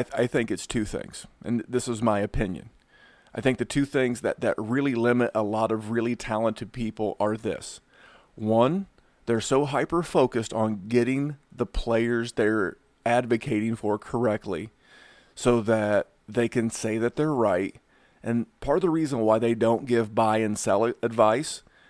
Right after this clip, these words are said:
and it takes a lot of stones to put yourself out there and say, "Yeah, man, hey, I'm looking at your roster. Hey, I would pay this for player X," is that they don't want to take the blowback when the advice is bad or when you miss.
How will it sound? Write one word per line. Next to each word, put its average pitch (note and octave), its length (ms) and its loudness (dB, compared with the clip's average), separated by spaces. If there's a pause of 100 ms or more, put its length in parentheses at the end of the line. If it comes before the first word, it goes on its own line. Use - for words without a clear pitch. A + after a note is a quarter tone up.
(180)
and G#2+ 340 -2
it A2 100 -4
takes A2+ 280 -2
a A2+ 60 0
lot G#2+ 200 2
of G2+ 80 -4
stones A2 460 0
to A2 80 -4
put - 260 -4
yourself A2 400 -2
out G#2+ 240 -2
there A2 200 0
and G#2+ 100 -4
say, A2 160 -2
"Yeah, A2 220 2
man, G#2+ 220 0
hey, A2 220 -2 (240)
I'm A2+ 180 -2
looking A#2 280 0
at F2+ 100 -2
your G#2 140 -4
roster. G#2 560 -2 (200)
Hey, A2 140 -2
I A#2 160 2
would B2 180 2
pay A#2 200 -2
this G#2+ 260 0
for G#2+ 140 -8
player G2 440 -4
X," - 440 -10 (420)
is A2 160 -6
that A2 240 -4
they C#3 160 2
don't E3+ 260 0
want C#3 360 -4
to B2 80 -10
take A#2 320 -2
the A#2 100 -4
blowback A2 760 0 (520)
when B2 160 2
the C3+ 120 0
advice A#2 340 0
is A#2+ 100 -6
bad A2+ 400 -2 (300)
or B2+ 180 4
when B2+ 220 0
you C#3 80 -2
miss. C3+ 500 -6